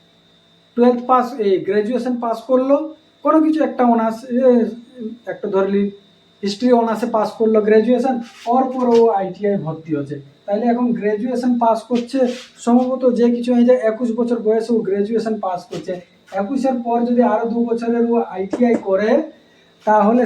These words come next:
সেক্ষেত্রে ওর বয়সটা কত হবে, একুশের তো তেইশ বছর বয়স, এইখানে হয়ে যাবে টেন্থ পাস করার পরেই তো আইটিআই করতে পারবে, টেন্থ লেভেলেরই তো ওইটা আইটিআই, টেন্থ পাস করার পরে ও আইটিআই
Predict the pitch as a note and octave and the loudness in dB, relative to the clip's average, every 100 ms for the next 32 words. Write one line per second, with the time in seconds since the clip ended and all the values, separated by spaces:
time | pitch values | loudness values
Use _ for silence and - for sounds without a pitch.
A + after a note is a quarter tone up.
0 | - A3+ A3+ A#3 - A#3+ A#3 G3+ G#3 G#3 | 0 -2 -2 -6 -2 0 0 0 -2 -2
1 | A3+ G3+ G3+ G#3 F#3 F#3+ A3+ - G3+ G#3+ | -6 -6 -6 -4 -4 -4 -8 -8 -12 -10
2 | A3 A3+ G#3+ G#3 G#3 G#3 G3 G#3 G#3+ G3 | -6 -4 -4 -4 2 2 2 -4 -2 -4
3 | G3+ G#3+ - _ _ _ _ _ _ _ | -2 -4 -4 _ _ _ _ _ _ _
4 | A#3 C#4+ B3+ B3+ C4+ C4 B3+ B3+ B3+ A#3+ | 0 2 2 0 0 -2 0 -2 -2 -4
5 | - _ B3 C#4+ B3 C4 A#3+ A#3+ A#3 A3 | -10 _ -2 0 0 0 -2 -2 -4 -4
6 | - C4 C#4+ C#4 B3 A#3 A#3 A#3 A3+ A3 | -4 0 0 0 -2 -2 0 0 0 -2
7 | A3+ G#3+ G#3 G#3 G#3 - - - _ _ | 0 2 0 -2 -8 -16 -20 -20 _ _
8 | - A3+ A#3 A#3+ A3+ A3+ A3+ A3+ A3+ A3+ | 0 2 2 0 2 2 2 0 0 0
9 | A3 G#3 A3 A3 F#3+ F#3 G3+ G#3 G3+ G3+ | 0 0 -2 -4 -6 -6 -4 -4 -4 -6
10 | _ _ _ _ _ A3+ A#3+ A#3+ A#3 A3 | _ _ _ _ _ 0 2 2 2 -2
11 | - A3 G#3 G#3 A3 G#3+ G#3 G#3 | -4 -6 -6 -4 0 0 0 -2